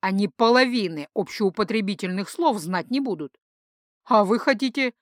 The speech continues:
чтобы я взял их на обучение? Зачем мне это нужно?» «Да бросьте придумывать», возразил ему Скарпа. «За два дня общеупотребительные слова попадут практически все.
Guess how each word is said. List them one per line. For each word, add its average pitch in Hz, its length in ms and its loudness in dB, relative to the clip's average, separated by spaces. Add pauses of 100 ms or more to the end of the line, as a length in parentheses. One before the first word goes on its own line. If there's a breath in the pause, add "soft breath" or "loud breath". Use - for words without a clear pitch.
(160)
чтобы 226 340 0
я 208 120 6
взял 190 320 4
их - 140 -2
на 202 140 6
обучение? 196 720 -2 (540)
Зачем 165 480 0
мне 170 160 -4
это 170 160 -4
нужно?» 156 440 -2 (1200)
«Да 214 240 2
бросьте 208 440 4
придумывать», 190 680 -2 (360)
возразил 185 600 -2
ему 190 240 -4
Скарпа. - 480 -6 (840)
«За 190 280 2
два 208 200 4
дня 294 300 0 (380)
общеупотребительные 214 1120 0
слова 156 440 -2 (220)
попадут 370 420 0
практически 202 640 -4
все. - 320 -10